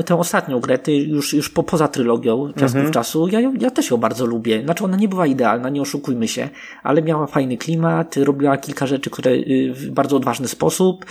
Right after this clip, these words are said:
Speaker 1: y, fajnie ogrywała mitologię zaratusztrianizmu.
Speaker 2: Nie grałem w nią właśnie, dlatego się na,
Speaker 1: Nie
Speaker 2: na ten
Speaker 1: grałeś?
Speaker 2: temat nie wypowiedziałem.
Speaker 1: Świetnie, znaczy,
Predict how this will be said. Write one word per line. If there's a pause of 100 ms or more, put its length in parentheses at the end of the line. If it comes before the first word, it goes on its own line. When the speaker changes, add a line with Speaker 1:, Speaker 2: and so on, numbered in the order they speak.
(340)
Speaker 1:
y,
fajnie
ogrywała
mitologię
zaratusztrianizmu. (320)
Speaker 2:
Nie
grałem
w
nią
właśnie,
dlatego
się
na,
Speaker 1:
Nie
Speaker 2:
na
ten
Speaker 1:
grałeś?
Speaker 2:
temat
nie
wypowiedziałem.
Speaker 1:
Świetnie,
znaczy,